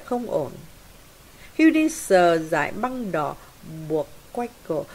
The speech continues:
tự hỏi tại sao họ lại bắt cô đeo nó. Người quay phim nói, "Được rồi, tất cả sẵn sàng, diễn."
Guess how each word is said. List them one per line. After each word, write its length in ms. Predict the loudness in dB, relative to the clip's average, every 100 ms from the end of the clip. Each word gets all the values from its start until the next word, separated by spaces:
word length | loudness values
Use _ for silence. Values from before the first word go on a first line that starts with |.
| -2
tự 120 | 4 8
hỏi 180 | 8
tại 220 | 6 2 2
sao 220 | 2 2
họ 140 | 4
lại 160 | 2 2
bắt 200 | 0 -2 0
cô 140 | 2 6
đeo 240 | 4 2
nó. 340 | -2 -2 -4 -6 -12 -20 -20 -20 -20 -20 -20 -20 -20 -20 -20 -20 -20 -18 -12
Người 360 | -6 0 0 -2
quay 180 | -4 -6
phim 340 | -6 -6 -6
nói, 300 | -6 -6 -8 -14 -20 -20 -20 -8
"Được 240 | 2 2 4
rồi, 420 | 6 8 8 4 -4 -20 -20 -2
tất 180 | 0 4
cả 120 | 4
sẵn 260 | 4 -2 -2
sàng, 360 | 2 2 0 -4 -18 -20 -14
diễn." 360 | -6 6 8